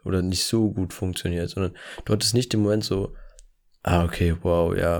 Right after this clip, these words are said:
ist es jetzt so notwendig, dass wir in die Vergangenheit reisen und das und da, und halt da, dieser Punkt erklärt wird, sondern du, du meinst so, oh, okay, wow, das hat jetzt echt richtig gut gepasst und, ähm, die haben halt einfach dann dieses neue Wissen, was man dann als Zuschauer bekommen hat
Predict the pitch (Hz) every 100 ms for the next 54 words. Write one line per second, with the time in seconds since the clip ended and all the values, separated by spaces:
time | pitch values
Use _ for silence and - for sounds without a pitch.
0 | - - - - 95 - - 98 98 101
1 | - 104 98 101 - 101 95 - 92 95
2 | 101 98 - 101 101 92 87 92 98 98
3 | 101 - 92 95 - 92 - 101 - 98
4 | 101 104 - 110 - - - 107 107 117
5 | 117 - _ - - _ _ _ _ -
6 | 104 101 101 107 101 - - 104 107 -
7 | 98 - - - - - - - - 92
8 | 87 98 95 80 - 104 90 - _ -
9 | 98 92 - 117 107 107 - 110 - -
10 | 113 107 - - 90 104 - - _ _
11 | _ _ - 95 101 95 98 107 113 104
12 | - 104 104 101 104 95 - - 98 131
13 | 117 110 139 - 104 92 95 92 87 85
14 | - - 143 - 104 104 101 - 110 131
15 | 143 196 -